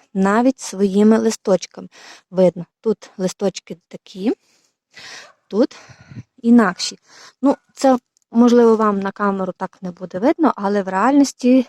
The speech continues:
видно, що це зовсім інакші хризантеми. Ну, а тут низ троянди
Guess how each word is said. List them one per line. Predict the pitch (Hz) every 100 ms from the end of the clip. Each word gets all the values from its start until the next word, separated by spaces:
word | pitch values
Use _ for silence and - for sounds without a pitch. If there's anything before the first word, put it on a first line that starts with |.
| _ _
видно, | 185 202 208 240
що | 247 202
це | - 196
зовсім | 180 196 240 - 262 _ _ _ _ _ _ _ _ _
інакші | 226 214 185 - - 190 _
хризантеми. | _ 214 208 208 196 180 170 _ _ _ _ _ _ _ _ _ _ _ _ _ _ _ _ _ _ _ _ _ _ _ _ _ _ _ _ _ _ _ _ _ _ _ _ _ _ _ _ _ _ _ - - _ _ _ _ _ -
Ну, | 320
а | 294
тут | 294 -
низ | 262 254 -
троянди | 226 226 220 220 214 196 -